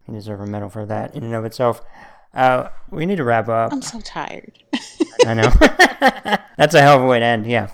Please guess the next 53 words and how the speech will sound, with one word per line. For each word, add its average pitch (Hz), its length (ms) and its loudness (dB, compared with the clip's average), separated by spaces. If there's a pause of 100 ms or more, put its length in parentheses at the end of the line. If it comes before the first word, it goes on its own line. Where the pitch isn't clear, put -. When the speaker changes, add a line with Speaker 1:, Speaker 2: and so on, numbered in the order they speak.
(140)
Speaker 1:
yeah, 123 220 2
fair 110 320 -2
enough. 113 360 -4
Uh, - 280 -8 (120)
th-, - 220 -10
it's - 220 -16
weird 135 180 0
to 117 60 -10
say, 139 180 -4 (340)
but 147 180 -8
thank 156 200 -2
you 156 60 -8
for 120 80 -6
being 113 200 -8
on. 123 220 -14 (800)
Speaker 2:
No, 427 240 -10
thank 294 260 -10
you 349 80 -12
for 330 140 -12
having 302 380 -6
me. 165 260 -12 (580)
Speaker 1:
Yeah, 233 160 -6
of - 100 -10
course. 185 220 -12
Speaker 2:
Yeah, 311 180 -8
this 240 160 -10
is 285 120 -14
fun. 220 360 -12 (340)
I, 214 220 0
Speaker 1:
Yeah, 214 140 -4
Speaker 2:
I, 220 100 4
Speaker 1:
I 220 80 4
enjoyed 151 280 -6
it. 135 120 -10 (140)
Speaker 2:
I 233 100 -4
appreciate 262 520 -10
you 208 240 -10 (160)
waking 202 420 -6
up 233 160 -12
late 185 260 -10
to 202 120 -12
have 190 160 -12
a 196 80 -12
conversation 208 640 -12
with - 100 -14
me 196 100 -6
in 196 60 -2
the 202 60 0
middle 202 280 0
of - 80 2
the 214 80 -2
Speaker 1:
<laughs> 302 120 4
Speaker 2:
night. 277 160 -10